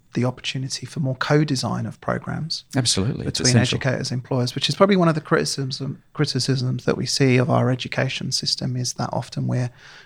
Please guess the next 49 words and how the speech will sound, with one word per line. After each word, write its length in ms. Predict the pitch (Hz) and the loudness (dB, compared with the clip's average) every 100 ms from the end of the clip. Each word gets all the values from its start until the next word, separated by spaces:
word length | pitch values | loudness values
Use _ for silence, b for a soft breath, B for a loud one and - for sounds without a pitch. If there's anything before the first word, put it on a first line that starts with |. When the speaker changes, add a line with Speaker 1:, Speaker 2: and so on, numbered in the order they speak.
| - | -8
Speaker 1:
churning 280 | - 139 131 | -2 2 2
out 140 | 127 | 0
students 460 | - 147 123 123 139 | -2 0 0 0 0
maybe 320 | 135 131 127 | 0 2 0
that 200 | 131 - | 0 0
industry 760 | 139 139 127 - 135 131 127 | 0 0 -4 0 2 4 2
with 120 | 131 135 | 2 0
skills 300 | - 139 143 | 2 2 0
that 100 | - | -2
they 320 | 139 139 139 | 0 0 0
ultimately 400 | 143 139 151 139 | -2 -2 -4 -2
don't 200 | 139 135 | -2 -2
want. 180 | 147 127 _ _ - | -2 -4 _ _ -2
Speaker 2:
Absolutely. 500 | 139 123 123 - 85 | 0 2 2 0 -2
And 140 | 123 127 | 0 4
so 280 | 147 147 - - | 6 4 4 0
education 520 | 160 160 151 120 101 | 0 4 2 4 0
will 80 | 98 | 0
not 140 | - | 0
be 60 | 92 | -2
front-end 380 | - 87 82 | 0 0 0
loaded. 380 | 78 80 80 85 - | 0 0 -2 -6 -8
It 140 | - | -4
will 120 | 98 | -2
be 120 | 90 95 | 0 2
an 100 | 98 | 4
open 280 | 120 90 | 2 2
loop 240 | 82 78 - | -2 -4 -8
of 160 | - - | -18 -10
people 240 | 90 85 | -8 -6
continuing 540 | - 85 127 120 104 82 | -6 -2 2 2 2 -2
to 160 | - - B B B | -8 -10 B B B
be 100 | 95 | -2
educated 560 | 85 82 87 73 76 B B B - | -2 -4 -4 -4 -6 B B B -2
with 100 | 92 | -2
a 20 | |
common 440 | - - 151 123 | 0 4 6 6
language 520 | 95 92 95 90 82 - | 4 2 2 0 -2 -8
between 480 | - - 90 82 | -12 -4 -2 -2
the 60 | 82 | -2
major 320 | 85 92 87 | 0 -2 -2
stakeholders 680 | - 87 80 - 78 76 - | -6 -4 -4 -4 -8 -8 -12
of 120 | 76 | -10
the 100 | 73 | -6
educators, 640 | 82 - - 87 80 73 | -4 -4 -4 -2 -2 -4
the 100 | 80 | -4
earners 340 | 78 82 80 - | -2 0 -2 -4
and 140 | 78 | -6
the 100 | 76 | -8